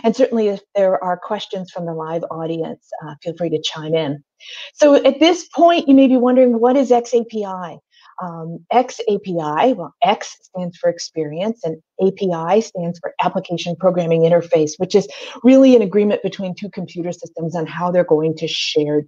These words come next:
data. And so, Anne, when you, uh, post in LinkedIn and you click this, the, the little button that says "Send to Twitter" also, uh, that happens, that magic happens, uh, because of an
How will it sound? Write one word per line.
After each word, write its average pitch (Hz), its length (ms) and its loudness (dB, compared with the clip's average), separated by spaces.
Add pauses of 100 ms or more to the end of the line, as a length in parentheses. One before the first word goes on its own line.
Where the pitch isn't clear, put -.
data. 143 360 0 (880)
And 165 440 4 (300)
so, 170 280 4
Anne, 180 320 2
when 165 220 4
you, 170 380 -2
uh, 156 220 -2
post 196 400 0
in 165 80 0
LinkedIn 196 600 2
and 170 160 -2
you 165 80 -6
click 196 260 -2
this, 160 380 -2
the, 156 380 -4
the 180 80 2
little 170 220 2
button 196 260 0
that 180 140 -2
says 170 280 -2
"Send 196 220 -6
to 185 100 -6
Twitter" 175 460 0
also, 294 440 0 (440)
uh, 170 320 -4 (280)
that 202 200 2 (120)
happens, 302 520 0
that - 180 -14
magic 190 480 -6
happens, 254 540 -6 (260)
uh, - 40 -6
because 180 400 -4
of 160 80 0
an 160 100 -2